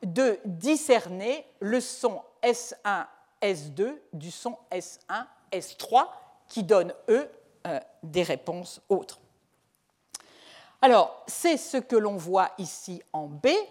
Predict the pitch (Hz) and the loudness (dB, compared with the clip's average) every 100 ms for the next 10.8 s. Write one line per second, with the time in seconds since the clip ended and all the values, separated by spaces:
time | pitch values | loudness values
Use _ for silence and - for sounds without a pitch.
0 | - _ _ _ _ 294 262 269 269 240 | -14 _ _ _ _ 0 2 4 4 6
1 | 240 226 - 392 359 - 302 277 254 196 | 4 2 2 4 4 2 -2 6 6 6
2 | 208 208 202 208 180 - 185 175 180 - | 0 -2 -4 -10 -12 -2 0 0 -4 -6
3 | - - - - - 240 - - 202 165 | -16 -2 4 4 4 -4 -4 -8 -6 -6
4 | 151 147 - 147 - 135 _ - 156 262 | -8 -10 -12 -14 -14 -16 _ -14 -14 -14
5 | _ _ - - - - _ _ _ _ | _ _ -20 -20 -20 -20 _ _ _ _
6 | - 240 190 - 214 247 311 285 277 262 | 4 6 6 2 6 8 8 6 2 2
7 | 240 185 - - - - 320 294 226 202 | 2 -2 -8 -14 -12 2 2 4 2 0
8 | 190 202 143 - - 175 170 160 147 196 | -6 -8 -10 -10 -4 -4 -4 -10 -10 -12
9 | 320 _ _ _ _ _ _ _ _ _ | -12 _ _ _ _ _ _ _ _ _
10 | _ _ 262 277 - 294 254 | _ _ 6 6 4 0 2